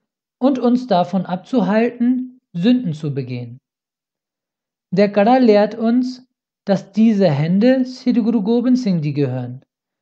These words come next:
mit denen wir nicht stehlen, betrügen, fälschen, unterdrücken, schikanieren, verfolgen, sündigen oder morden sollen.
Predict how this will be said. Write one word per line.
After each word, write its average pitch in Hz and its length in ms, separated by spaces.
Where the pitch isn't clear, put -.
mit 156 280
denen 233 420
wir 226 520
nicht 185 440
stehlen, 175 800
betrügen, 185 960
fälschen, 247 1040
unterdrücken, 190 1080
schikanieren, 196 1000
verfolgen, 214 920
sündigen 262 1040
oder 208 220
morden 190 420
sollen. 127 420